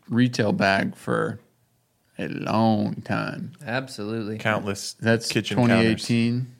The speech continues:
Speaker 2: This was our menu.
Speaker 1: I like the hands. The illustrations were great.
Speaker 2: Mm-hmm.
Speaker 3: Uh-huh. That looks great.
Speaker 2: The shapes. We,
Speaker 3: You know what?
Speaker 2: we ran with these shapes for a long time,
Speaker 3: Let's
Speaker 2: too.
Speaker 3: go back to that.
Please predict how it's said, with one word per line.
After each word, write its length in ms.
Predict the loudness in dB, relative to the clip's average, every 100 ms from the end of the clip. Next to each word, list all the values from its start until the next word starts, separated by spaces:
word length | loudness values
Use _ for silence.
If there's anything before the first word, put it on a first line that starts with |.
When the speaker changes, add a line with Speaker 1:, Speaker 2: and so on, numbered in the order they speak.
| _ _ _ _ _ _ -20 -20 _ -10
Speaker 2:
This 140 | -8
was 140 | -4
our 80 | -4
menu. 520 | -2 0 0 0 0 0 2
Speaker 1:
I 120 | 6
like 260 | 6 4
the 100 | 6
hands. 600 | 6 6 6 6 4 -2 0
The 160 | 2
illustrations 680 | 6 6 4 0 0 2 0
were 120 | 0 -2
great. 400 | 2 2 2 -2
Speaker 2:
Mm-hmm. 300 | -4 -4 -4
Speaker 3:
Uh-huh. 300 | -4 -4 -6 -10 _ _
That 120 | -8 -8
looks 180 | -10
great. 280 | -12 -10 -6
Speaker 2:
The 80 | -4
shapes. 680 | -2 0 0 0 -6 -12 -6
We, 140 | -2
Speaker 3:
You 60 | 0
know 80 | 0
what? 160 | 0
Speaker 2:
we 100 | 0
ran 280 | 2 2 2
with 100 | 0
these 140 | -4
shapes 480 | -6 -2 -2 -2 -6
for 200 | -8 -6
a 60 | -4
long 720 | -4 -4 -4 -4 -4 -4 -6
time, 360 | -6 -4 -4 -4
Speaker 3:
Let's 120 | -4
Speaker 2:
too. 80 | -2
Speaker 3:
go 40 | -2
back 280 | 0 -2 -2
to 60 |
that. 340 | -2 -2 -4